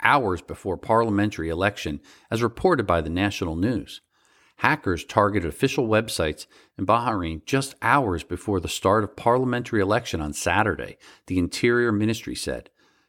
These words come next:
The ministry did not identify the websites targeted, but the country's state-run Bahrain news agency, B N A,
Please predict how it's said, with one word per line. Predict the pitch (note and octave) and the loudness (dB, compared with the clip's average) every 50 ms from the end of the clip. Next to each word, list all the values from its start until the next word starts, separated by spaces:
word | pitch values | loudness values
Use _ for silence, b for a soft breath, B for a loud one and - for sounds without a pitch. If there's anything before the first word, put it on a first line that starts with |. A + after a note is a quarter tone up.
| _ _ _ | _ _ _
The | - | 2
ministry | G2 B2 D#3+ D#3+ - - F#2+ | 4 4 4 2 0 -2 -4
did | E2+ - F#2 E2+ F2+ | -4 -4 -6 -4 0
not | F#2 F#2 F#2 G#2 B2+ | 2 4 4 4 2
identify | C3+ C3 B2 B2+ C3 B2+ A#2 F#2+ F2 | 2 2 2 2 2 2 2 2 2
the | E2+ E2+ | 2 2
websites | E2+ F#2 A2 C3 - - D#2+ D2+ D2 - - | 0 0 0 0 -2 -2 -4 -4 -4 -6 -2
targeted, | - - A#2 A#2+ G2+ E2 C#2+ C#2 D2 b b b b b b b b | 0 2 2 2 2 -2 -6 -8 -10 b b b b b b b b
but | - C#3 D3 - | 0 0 0 0
the | C3 | -2
country's | - - A2 G#2+ - - G2+ F2+ - | -2 0 0 0 2 0 0 0 -2
state-run | - - - A2 B2+ - A2+ G2+ F#2 F#2 G2+ G2 B B B B _ | -2 0 2 2 2 2 0 0 0 0 -2 -4 B B B B _
Bahrain | - G2 G2 G#2 A2 A2 G#2 G#2+ G#2 | 0 0 2 2 2 2 2 2 2
news | G2+ G2 G#2+ B2+ C#3+ - E2 | 2 2 2 2 2 2 0
agency, | D#2+ D#2 D#2 D#2+ D#2 - E2 D#2+ F2 | -2 -2 -4 -6 -8 -8 -8 -6 -6
B | F#2+ F#2 G2 G2 F#2+ | -6 0 2 2 4
N | F#2 F#2 | 4 4
A, | G2 A2 A2 F2+ E2 E2 | 4 4 2 2 0 -4